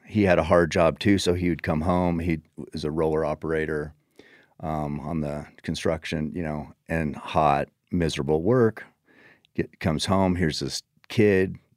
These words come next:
who doesn't like him, so I'd always have it. Wasn't a great situation. So, but, and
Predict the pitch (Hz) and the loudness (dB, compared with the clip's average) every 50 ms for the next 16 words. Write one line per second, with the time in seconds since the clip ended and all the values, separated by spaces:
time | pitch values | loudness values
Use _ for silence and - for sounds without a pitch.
0 | _ _ - - 90 78 80 78 - 62 64 87 104 107 98 - 95 95 95 98 | _ _ -12 -10 -4 -2 0 0 0 -2 -2 0 0 0 0 0 0 -2 0 -2
1 | 95 95 98 - _ - - 69 69 73 73 78 76 76 73 - 85 73 71 67 | -2 -4 -6 -8 _ -8 -4 -2 0 0 2 2 0 0 0 0 0 0 0 -2
2 | - _ _ _ _ _ _ _ _ _ _ _ _ _ _ _ _ _ _ _ | -6 _ _ _ _ _ _ _ _ _ _ _ _ _ _ _ _ _ _ _
3 | - - _ _ - 87 95 92 87 85 82 78 67 87 80 78 - - - - | -20 -20 _ _ -4 0 0 0 2 0 -2 -2 -2 -2 -2 -2 -4 -6 -6 -4
4 | - 78 78 78 73 - - 57 55 - - _ _ - - - 135 113 90 82 | -2 0 0 0 0 -2 -4 -8 -12 -16 -20 _ _ -4 2 4 6 6 6 4
5 | 82 - - - - - - - - - _ _ _ _ _ 117 123 135 139 107 | 0 -4 -16 -20 -20 -20 -20 -20 -20 -20 _ _ _ _ _ 4 6 6 8 6
6 | 98 - - _ _ _ _ _ _ _ _ _ _ - 107 101 101 104 | 6 2 -2 _ _ _ _ _ _ _ _ _ _ 4 4 6 4 4